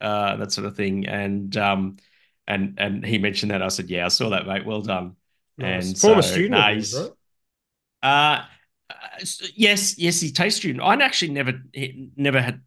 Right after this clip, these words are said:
Speaker 1: had a class with him, so I was never his teacher. Um, so he,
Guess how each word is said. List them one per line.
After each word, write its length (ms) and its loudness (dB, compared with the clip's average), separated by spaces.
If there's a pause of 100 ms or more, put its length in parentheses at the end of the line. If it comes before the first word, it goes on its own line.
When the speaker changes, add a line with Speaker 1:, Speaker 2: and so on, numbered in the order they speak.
(120)
Speaker 1:
had 140 -2
a 40 -2
class 400 2
with 100 -4
him, 240 -6
so 140 -4
I 40 0
was 120 -2
never 160 -2
his 280 -4
teacher. 500 -4 (680)
Um, 520 -2
so 240 -2
he, 240 -2